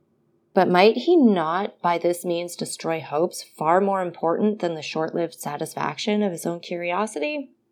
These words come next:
Unfortunately, Edmond's brain was still so feeble that he could not bend his thoughts to anything in particular.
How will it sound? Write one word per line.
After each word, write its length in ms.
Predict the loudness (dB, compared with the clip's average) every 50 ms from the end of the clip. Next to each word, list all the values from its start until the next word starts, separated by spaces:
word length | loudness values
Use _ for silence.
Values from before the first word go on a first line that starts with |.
| _ _ _ _ _ _ _ _ _ _ _ _ _ _ -2
Unfortunately, 960 | 0 0 2 2 0 0 0 -2 -4 -4 -4 -2 -2 -2 -2 -4 -4 -2 2
Edmond's 440 | 2 4 4 6 4 4 4 2 2
brain 320 | 0 2 2 2 2 0
was 120 | -4 -6 -6
still 280 | -2 0 0 0 0
so 320 | 0 -2 2 4 4 4 4
feeble 400 | 2 2 2 2 2 2 0 -2
that 120 | -2 -4
he 140 | -4 -4 -4
could 140 | -4 -4 -2
not 260 | 0 2 2 2 2
bend 220 | 2 0 0 0
his 120 | -2 -6 -6
thoughts 320 | -6 -4 -4 -4 -4 -6 -8
to 120 | -6 -4
anything 380 | -2 -2 -4 -4 -4 -4 -6 -6
in 100 | -6 -8
particular. 680 | -10 -6 -2 0 0 0 0 -4 -6 -6 -8 -10 -14